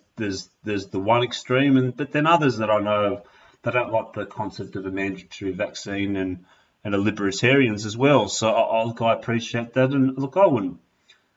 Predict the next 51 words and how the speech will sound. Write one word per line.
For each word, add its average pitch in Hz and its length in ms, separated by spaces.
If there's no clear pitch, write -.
I 156 80
wouldn't 143 200
discriminate 101 680
against 101 400
my 98 80
mates 107 300
that 123 80
don't 117 200
get 143 220
it. 143 100
Like, 131 220
it's 123 180
just, - 320
it's 120 160
just 139 240
ridiculous, 156 680
you 101 80
know. 107 80
I 147 160
mean, 139 400
my 131 100
friends 139 340
are 127 60
my 120 120
friends, 135 420
and 98 100
if 98 80
they 123 120
don't 117 160
wanna 107 180
have 113 240
it, - 160
then, 113 340
then 117 140
they 117 100
don't 117 220
get 131 180
it. - 220
But 104 160
my 110 160
house 117 320
is 107 60
still 107 260
open 113 300
to 113 180
'em, 117 140
and 113 100
they're 113 80
still 113 260
welcome. 113 480
Um, 92 380